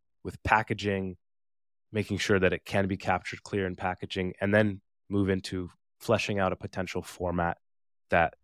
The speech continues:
elicits these emotions as much as, as much as possible.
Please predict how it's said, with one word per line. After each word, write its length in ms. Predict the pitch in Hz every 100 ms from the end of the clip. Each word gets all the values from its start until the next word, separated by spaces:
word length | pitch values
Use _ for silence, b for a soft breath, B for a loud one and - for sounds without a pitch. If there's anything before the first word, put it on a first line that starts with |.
| -
elicits 560 | 87 95 - 95 - -
these 200 | 95 82
emotions 540 | 82 85 85 - 82 85
as 160 | 78
much 220 | 87 80
as, 80 | 85 - _ -
as 140 | 90
much 140 | 87 -
as 60 |
possible. 500 | - 80 82 - -